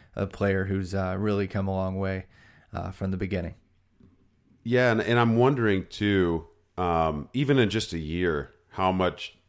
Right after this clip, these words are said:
Speaker 2: other N F L teams might be more willing to deploy a player like this after the success that
Speaker 1: Oh,
Speaker 2: Derrick
Speaker 1: yeah.
Speaker 2: Henry had, uh, behind the Tennessee line last year. And it really is remarkable how close they were across the board.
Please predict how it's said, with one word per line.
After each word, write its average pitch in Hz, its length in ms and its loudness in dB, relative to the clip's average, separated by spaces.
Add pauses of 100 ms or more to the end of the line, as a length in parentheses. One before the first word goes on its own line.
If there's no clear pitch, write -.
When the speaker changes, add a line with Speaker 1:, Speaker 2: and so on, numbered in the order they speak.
(220)
Speaker 2:
other 92 380 2
N 90 140 -2
F 90 140 -4
L 82 120 -2
teams 90 360 -4
might 87 200 -4
be 87 100 -4
more 85 240 -2
willing 80 540 -2 (960)
to 123 100 -4
deploy 101 500 0
a 80 40 -2
player 80 360 -4
like 76 240 -4
this 82 180 -4
after 90 240 0
the 85 120 -2
success 92 480 -4
that 78 120 -10
Speaker 1:
Oh, 131 80 2
Speaker 2:
Derrick 110 120 2
Speaker 1:
yeah. 110 100 2
Speaker 2:
Henry 90 260 -2
had, 92 440 2 (400)
uh, 82 220 4
behind 87 300 0
the 87 40 0
Tennessee 90 400 -4
line 82 260 -2
last 78 260 -4
year. 80 260 -4
And 101 100 0
it 104 60 0
really 113 360 0
is 95 180 2
remarkable 80 640 -4 (160)
how 95 160 4
close 95 300 -2
they 90 80 -2
were 85 180 0
across 82 340 -2
the 85 80 -10
board. 76 340 -4